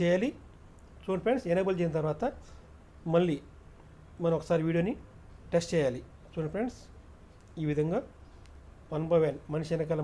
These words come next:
మనిషి వచ్చేటట్టుగా effect పర్ఫెక్ట్గా ఉందా లేదా అనేది చూసుకోవాలి.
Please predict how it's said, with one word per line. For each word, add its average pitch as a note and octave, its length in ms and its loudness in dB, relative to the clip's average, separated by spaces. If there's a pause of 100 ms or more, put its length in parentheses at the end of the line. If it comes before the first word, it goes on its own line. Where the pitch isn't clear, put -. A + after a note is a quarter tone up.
మనిషి D3+ 240 -4
వచ్చేటట్టుగా D#3 420 -2 (160)
effect D#3 300 -6 (640)
పర్ఫెక్ట్గా E3 500 -4
ఉందా D#3+ 300 2
లేదా D3+ 200 4
అనేది D#3+ 200 -2 (180)
చూసుకోవాలి. F3 500 0